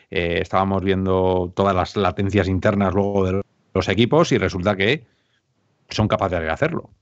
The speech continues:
¿no? No sé, no sé de qué manera, no sé qué teléfono, no sé qué sistemas estarán utilizando, que están rompiendo todos aquellos límites que nosotros pensábamos que, que habíamos llegado a ellos,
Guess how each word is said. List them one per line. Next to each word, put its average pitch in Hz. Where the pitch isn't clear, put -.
¿no? -
No -
sé, 85
no 98
sé 101
de 98
qué 95
manera, 117
no 101
sé 101
qué 107
teléfono, 104
no 98
sé 98
qué 95
sistemas 95
estarán 92
utilizando, 101
que 92
están 87
rompiendo 87
todos 104
aquellos 101
límites 107
que 110
nosotros 87
pensábamos 82
que, 80
que 80
habíamos 80
llegado 78
a 95
ellos, -